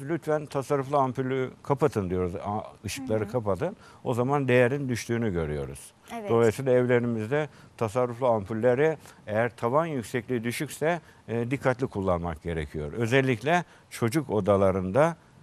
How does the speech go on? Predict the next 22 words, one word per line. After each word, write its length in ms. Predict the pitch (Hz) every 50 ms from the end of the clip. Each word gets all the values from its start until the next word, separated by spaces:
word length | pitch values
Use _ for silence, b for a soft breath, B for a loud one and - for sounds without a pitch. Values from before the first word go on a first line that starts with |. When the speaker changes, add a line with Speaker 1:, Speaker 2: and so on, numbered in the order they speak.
| -
Speaker 2:
Hı, 60 | - 233
Speaker 1:
e, 340 | - 95 95 95 95 87
çalışma 400 | - - 120 120 117 110 - 147
Speaker 2:
tabii. 100 | 147 147
Speaker 1:
masalarında 560 | 123 110 - - 107 101 101 101 107 139 185 175
tasarruflu 540 | - 147 127 110 131 131 123 117 110 120
ampulü, 480 | 107 98 92 87 - 127 135 151 175 175 b b b b b b _ -
e, 60 | 104 107 104 107 104 101 101 101 95 - - -
kullanmamayı 680 | 131 127 143 165 170 151 123 110 107 104 98 92 95 90
öneriyoruz. 500 | 87 90 90 85 85 80 80 82 87 107
Ama 340 | 123 123 123 117 117 107
aydınlatma 680 | 92 113 123 127 127 120 131 131 127 127 123 123 131 131
olabilir. 480 | 127 117 110 107 98 98 95 98 107 113 b b b b b b _ - 62 - - 101
E, 540 | 104 101 98 98 82 - 80 85 80 101
evin 180 | 123 131 143 143
içerisinde 480 | 135 117 - 135 127 120 - 131 131 120
çok 240 | - 156 151 117
az 280 | 123 127 131 127 117 107
dolaşılan 580 | 117 117 120 120 110 - 120 123 123 120 117 113
bir 120 | 110 101
ortam 480 | 104 95 104 101 90 - 113 98 92 90
olabilir. 500 | 90 87 85 82 80 85 95 113 139